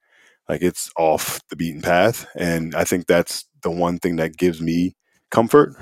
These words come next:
right? Like, it's not like we're all hopping on, you know, a commercial plane, um, which is nothing wrong with it. I just think that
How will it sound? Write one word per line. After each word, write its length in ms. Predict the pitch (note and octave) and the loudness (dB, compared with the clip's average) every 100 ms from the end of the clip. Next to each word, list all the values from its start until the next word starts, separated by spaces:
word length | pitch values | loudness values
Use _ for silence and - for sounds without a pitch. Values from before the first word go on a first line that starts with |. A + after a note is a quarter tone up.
| F#2 | -2
right? 200 | F2+ F#2+ | 2 2
Like, 160 | E2+ F2+ | 2 -2
it's 200 | F2+ - | -4 0
not 260 | F2 E2+ | 2 2
like 180 | D#2+ D#2+ | 0 -4
we're 140 | E2+ | -2
all 180 | E2 E2 | 0 2
hopping 320 | D#2+ D#2 E2 | 2 0 0
on, 300 | D#2+ D#2+ D#2 D#2 _ _ _ | -2 -2 -4 -8 _ _ _
you 80 | - | -4
know, 180 | E2 D#2 | -2 0
a 260 | B1+ B1+ - | -2 -6 -6
commercial 420 | F2 F2 - D#2+ | -4 -2 -4 -6
plane, 400 | - E2+ G2 A#2+ - | -2 0 0 -4 -6
um, 280 | D#2+ D2+ D2+ | -4 -2 -4
which 160 | D#2 | -10
is 80 | D#2+ | -6
nothing 280 | F#2 D#2+ D#2+ | -4 -4 -2
wrong 240 | E2+ F2 | 0 0
with 120 | F#2 | -2
it. 80 | A2 | 0
I 80 | E2+ | 0
just 220 | D#2+ E2 | -2 -6
think 180 | E2 D#2 | -6 -2
that 200 | D#2+ D2 | -2 -2